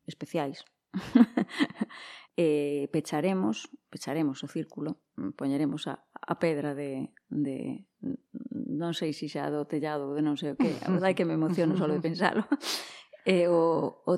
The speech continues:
Speaker 1: trece de, de xaneiro de dous mil vinte e catro.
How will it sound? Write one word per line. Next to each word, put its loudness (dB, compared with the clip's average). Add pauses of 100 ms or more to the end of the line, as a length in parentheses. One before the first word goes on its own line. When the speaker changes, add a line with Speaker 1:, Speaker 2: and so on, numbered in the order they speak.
Speaker 1:
trece 0
de, -2
de 0
xaneiro 0
de -4
dous -2
mil 2
vinte 0
e -12
catro. -16